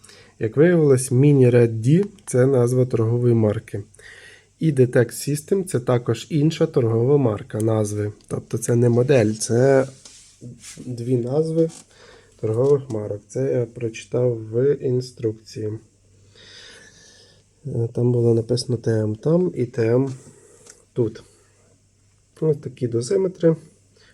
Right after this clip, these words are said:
сцинтилятори. Кристал тут — це зійот, активований натрієм, п'ять кубічних сантиметрів циліндр. Є віброрежим, звуковий,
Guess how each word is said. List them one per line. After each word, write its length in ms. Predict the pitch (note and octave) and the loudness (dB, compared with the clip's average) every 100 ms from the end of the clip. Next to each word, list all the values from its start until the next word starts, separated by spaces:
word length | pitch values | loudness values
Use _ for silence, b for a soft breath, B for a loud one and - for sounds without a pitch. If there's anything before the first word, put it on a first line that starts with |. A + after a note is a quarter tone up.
| b | b
сцинтилятори. 960 | - C3+ B2+ C3 B2+ B2+ B2+ B2 A#2+ B2 _ B B B B | -6 -2 0 0 2 2 0 -2 -2 -4 _ B B B B
Кристал 420 | - A#2+ - B2+ | -8 -6 -2 -2
тут — 180 | B2 - | -2 -4
це 140 | - B2 | -2 -2
зійот, 360 | A#2+ B2 A#2 | 0 2 2
активований 600 | A2 - A#2 A#2 A#2 A#2+ | -2 -4 -4 -2 -2 0
натрієм, 480 | D#3+ F#3+ F#3 D#3+ C3+ | 0 -2 0 0 2
п'ять 220 | D3 D#3 | 2 0
кубічних 540 | - B2 C#3 - A#2+ A2 | -2 -8 -8 -6 -8 -6
сантиметрів 680 | A#2+ A2+ B2 D3+ D3 A#2+ A2+ | -6 -4 -2 -2 -2 -6 -4
циліндр. 720 | E3 D3+ A2+ G#2 G2+ G#2 - b b b b b b b C#3+ | -4 -2 -2 -6 -8 -10 -12 b b b b b b b -2
Є 180 | C3 | 0
віброрежим, 960 | C#3 A3+ A3+ F#3 F3 E3 E3 E3 D#3+ D3+ - _ | 0 -4 -4 -2 0 0 2 2 2 -2 -14 _
звуковий, 800 | A2+ A#2+ C3 C3 C#3 F#3 G3 F#3 | -10 -6 -6 -6 -4 -2 -2 -6